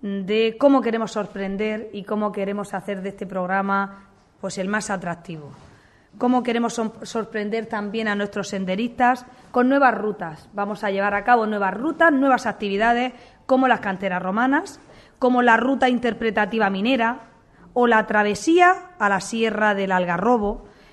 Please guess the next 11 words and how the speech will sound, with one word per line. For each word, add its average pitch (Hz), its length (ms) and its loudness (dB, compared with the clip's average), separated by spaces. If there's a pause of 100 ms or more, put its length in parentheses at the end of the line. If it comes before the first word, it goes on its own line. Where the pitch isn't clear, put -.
(140)
¿Y 254 120 -2
qué 294 160 0
queremos? 277 460 0
Pues 196 200 -10
queremos 208 520 -6
deleitarnos 214 960 -2
con 208 400 -2
nuestros 190 360 -8
almendros 196 760 -2
en 160 140 -14
flor, 208 500 0